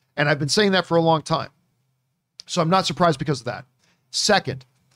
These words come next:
I'm not surprised of the low projections because, again, as we already just mentioned, the two thousand sixteen Ghostbusters is, le-, even though I think it has its merits, a lot of people, it left a bad taste for the Ghostbusters name in their mouth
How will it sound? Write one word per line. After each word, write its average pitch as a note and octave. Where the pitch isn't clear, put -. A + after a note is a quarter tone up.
I'm E3
not G#3
surprised F#3+
of D#3+
the D#3
low E3
projections E3
because, G3
again, F#3+
as F3
we F3+
already E3+
just D3+
mentioned, F3
the E3+
two A3
thousand F#3+
sixteen F3
Ghostbusters D#3
is, C#3
le-, D3+
even A3
though G#3
I G#3
think A3+
it G#3+
has F#3+
its E3+
merits, E3+
a D3
lot E3
of F#3+
people, F3
it D#3
left E3+
a -
bad D#3
taste E3
for D3+
the C3+
Ghostbusters C#3+
name C3
in B2
their A#2+
mouth D#3+